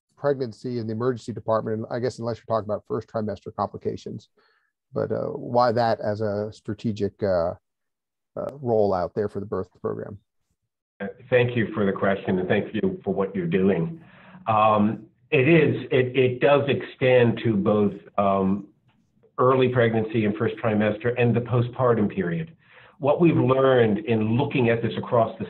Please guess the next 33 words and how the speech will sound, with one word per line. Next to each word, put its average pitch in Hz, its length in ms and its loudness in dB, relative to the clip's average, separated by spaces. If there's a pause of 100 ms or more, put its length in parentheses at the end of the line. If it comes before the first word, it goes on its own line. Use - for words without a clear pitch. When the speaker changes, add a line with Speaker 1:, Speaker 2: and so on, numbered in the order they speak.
Speaker 2:
state 110 480 2
are 98 180 0 (120)
two 127 160 2
things. 92 240 -4 (340)
Number 117 260 2
one, 117 560 4 (560)
um, 113 580 4 (380)
uh, 123 260 -4 (100)
E 139 120 0
R 127 140 6
docs 123 380 -2
don't 123 180 4
always 120 340 2
recognize 110 680 0
complications 104 480 -4
of 95 100 -2
pregnancy, 107 400 -2
especially 104 500 -2
in 95 100 0
postpartum 95 460 -2
women. 92 400 -2 (220)
If 98 140 -12 (100)
they 107 140 -16
see, 104 180 0
and 101 100 2
you 92 360 -4
understand 95 480 -4
this, 92 140 -8
of 95 120 -10
course, 123 260 0
if 95 120 -6
they 101 220 -6
see, 107 280 -2